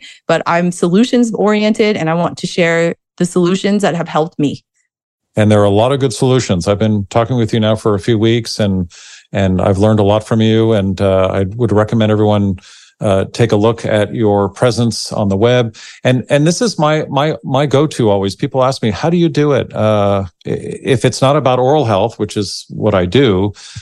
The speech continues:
Speaker 2: I have my favorite influencers. They,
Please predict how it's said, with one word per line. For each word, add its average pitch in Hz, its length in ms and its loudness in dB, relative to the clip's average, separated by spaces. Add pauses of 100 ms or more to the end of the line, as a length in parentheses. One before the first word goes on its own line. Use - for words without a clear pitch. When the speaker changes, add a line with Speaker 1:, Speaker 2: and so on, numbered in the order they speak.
(500)
Speaker 2:
I 101 440 0
have 110 300 -2
my 110 240 2
favorite 123 340 0
influencers. 131 760 -2
They, 107 240 2